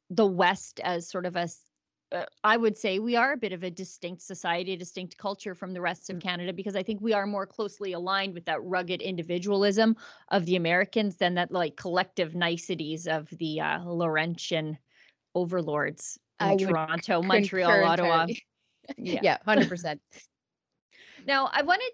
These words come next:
Speaker 1: to, you touched on something there. You said a, a word that, um, I think
Speaker 2: I saw you
Speaker 1: uh,
Speaker 2: writing, yeah. <laughs>
Speaker 1: Yeah, I'm always scribbling. But, uh, you said grassroots. And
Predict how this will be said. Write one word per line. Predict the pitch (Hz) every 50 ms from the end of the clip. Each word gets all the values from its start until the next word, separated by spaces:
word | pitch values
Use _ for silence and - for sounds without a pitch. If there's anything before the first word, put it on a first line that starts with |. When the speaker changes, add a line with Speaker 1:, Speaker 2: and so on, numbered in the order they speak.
| -
Speaker 1:
to, | - 339
you | 320 311 294 247 226 269 302 311
touched | - - 415 415 - 403
on | 330 277
something | 302 311 262 233 - 247 233
there. | 214 208 202
You | 208 226
said | 226 - 269 240 226
a, | 220 208 180 - -
a | 214 208
word | 185 185 202 208 208 196 -
that, | 208 190 180 - - - -
um, | - 190 175 175 170 165 165 160 170 170 _ _ _ _ _ _ _ -
I | - 196
think | 190 - 220 196 190
Speaker 2:
I | 214
saw | 202 226 262 247 262 254 -
you | -
Speaker 1:
uh, | 202
Speaker 2:
writing, | 208 214 214 196 185 175 165
yeah. | 185 185 170 156 - - -
<laughs> | - - 277
Speaker 1:
Yeah, | 208 233 220 196 185 180 190 - -
I'm | - 226 226 226
always | 220 220 220 220 226
scribbling. | - - - 208 190 185 156 175 - - - _
But, | - 254
uh, | 269 - - - - -
you | 254 262 302 311
said | 285 - - 370 349 349 349 302 - - _ _ _ _ _ _ - 220
grassroots. | - 233 208 214 208 196 202 214 214 - - - 196 185 190 160 - _ - - - - - - -
And | 226 220 220 220 214 214 202 233